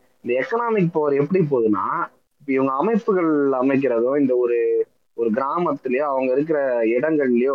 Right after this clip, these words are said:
வந்துட்டு போயிட்டு ஒரு பண்டிகைகள் நடத்துறதும், ஒரு விழாக்கள் நடத்துறதும், இந்த அம்பேத்கர் ஜெயந்தி அன்னைக்கு விழாக்கள் நடத்துறது, இந்த ஒரு ஸ்காலர்ஷிப் கொடுக்கறதுல இருந்து இதுக்கெல்லாம் கூட அந்த ஃபண்டிங் வந்து உதவுங்க. அந்த மக்களை வந்து இன்னும் மேம்பட்டு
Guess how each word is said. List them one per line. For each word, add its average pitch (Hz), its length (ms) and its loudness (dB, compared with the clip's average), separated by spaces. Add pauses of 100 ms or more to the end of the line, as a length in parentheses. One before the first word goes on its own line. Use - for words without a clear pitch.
வந்துட்டு 117 220 -6
போயிட்டு 107 500 -2 (320)
ஒரு 117 380 0
பண்டிகைகள் 160 560 0
நடத்துறதும், 123 500 0
ஒரு 123 120 0
விழாக்கள் 156 480 -2
நடத்துறதும், 113 580 -2
இந்த 123 140 -2
அம்பேத்கர் 131 540 0
ஜெயந்தி 123 340 -2
அன்னைக்கு 127 280 -2
விழாக்கள் 127 420 0
நடத்துறது, 110 600 0 (320)
இந்த 113 180 -2 (220)
ஒரு 107 200 2
ஸ்காலர்ஷிப் 175 640 -2
கொடுக்கறதுல 120 320 2
இருந்து 156 180 0
இதுக்கெல்லாம் 185 440 2
கூட 185 160 0
அந்த 170 200 0
ஃபண்டிங் 156 280 2
வந்து 135 220 2
உதவுங்க. 120 460 -2
அந்த 127 220 -2
மக்களை 147 360 -4
வந்து 165 200 0
இன்னும் 170 300 2
மேம்பட்டு 165 560 0